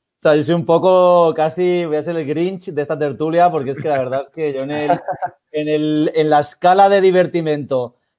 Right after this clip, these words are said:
Speaker 1: del cero al diez, a mí el Rayo me divierte un tres. O sea, y, y sien-, y, y los días buenos, te diría. Es un fútbol plomizo, como bien dice Raúl, excesivamente académico.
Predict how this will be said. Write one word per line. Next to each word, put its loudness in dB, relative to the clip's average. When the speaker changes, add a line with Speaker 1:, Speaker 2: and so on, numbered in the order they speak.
Speaker 1:
del -6
cero 2
al 4
diez, -2
a -10
mí -4
el -2
Rayo 0
me -4
divierte 0
un -4
tres. -6
O -20
sea, 0
y, -8
y -8
sien-, -8
y, -8
y -2
los 0
días 4
buenos, -2
te -6
diría. -4
Es -20
un -2
fútbol 2
plomizo, 2
como 0
bien 0
dice 0
Raúl, 0
excesivamente -6
académico. -2